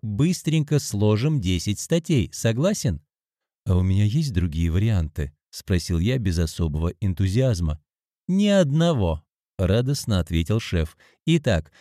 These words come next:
для начала тебе нужно написать десять названий. Ты этапы своей диссертационной работы представляешь? Как-никак уже второй год над ней корпишь". "Обижаете, Дмитрий Петрович. Конечно, представляю.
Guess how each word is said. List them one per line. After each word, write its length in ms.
для 240
начала 380
тебе 220
нужно 260
написать 440
десять 340
названий. 680
Ты 280
этапы 480
своей 560
диссертационной 840
работы 400
представляешь? 800
Как-никак 560
уже 220
второй 360
год 300
над 160
ней 180
корпишь". 600
"Обижаете, 720
Дмитрий 320
Петрович. 540
Конечно, 360
представляю. 760